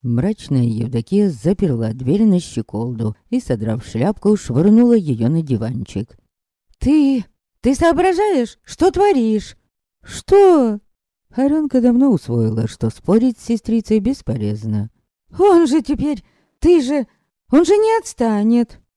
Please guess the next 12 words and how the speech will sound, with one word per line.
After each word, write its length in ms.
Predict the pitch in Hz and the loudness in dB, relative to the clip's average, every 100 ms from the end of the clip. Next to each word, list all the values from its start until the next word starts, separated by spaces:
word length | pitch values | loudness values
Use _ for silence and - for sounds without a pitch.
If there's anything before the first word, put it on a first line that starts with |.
| _ _ | _ _
«И 160 | - 392 - | 0 0 2
пускай!» 640 | 269 - 233 233 262 240 _ _ _ | -2 0 -4 -2 -4 -8 _ _ _
Евдокия 600 | 123 151 240 247 269 285 247 | -8 0 0 2 0 2 2
махнула 460 | 143 120 117 113 | 2 2 2 2
рукой 340 | 110 104 214 220 | 0 2 2 4
и 80 | |
без 240 | 139 110 104 | 2 -2 -6
сил 360 | - 185 220 | -6 -2 2
опустилась 800 | 247 262 120 - 196 220 208 202 | 2 2 -2 -2 0 2 0 -2
на 140 | 160 202 | -4 -4
собственную 640 | - 262 - 208 214 104 | -2 -4 -4 -4 -2 -2
шляпку. 600 | - 107 107 - 110 101 | -4 -6 -8 -6 -4 -4